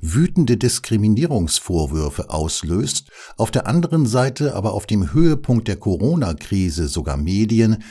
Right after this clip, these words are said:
Intellektuelle und Politiker in aller Öffentlichkeit gegen Menschen, die sich nicht gegen Corona haben impfen lassen, in der übelsten Weise gehetzt haben und hetzen konnten?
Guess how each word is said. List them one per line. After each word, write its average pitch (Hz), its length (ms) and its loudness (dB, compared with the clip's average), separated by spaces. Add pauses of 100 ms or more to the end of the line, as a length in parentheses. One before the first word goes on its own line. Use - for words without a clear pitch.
(160)
Intellektuelle 131 800 0
und 117 260 -2
Politiker 117 680 0 (240)
in 104 220 0
aller 147 220 -2
Öffentlichkeit 107 760 -2
gegen 80 280 -2
Menschen, 98 560 0
die 87 120 -4
sich 69 280 -8
nicht 107 300 -2
gegen 80 260 0
Corona 80 520 0
haben 78 260 -4
impfen 110 440 -2
lassen, 82 400 -2 (240)
in 110 120 4
der 113 200 0
übelsten 143 560 -2
Weise 110 300 -2
gehetzt - 600 -6
haben 82 380 -2
und - 320 -2
hetzen - 400 -6
konnten? - 540 -8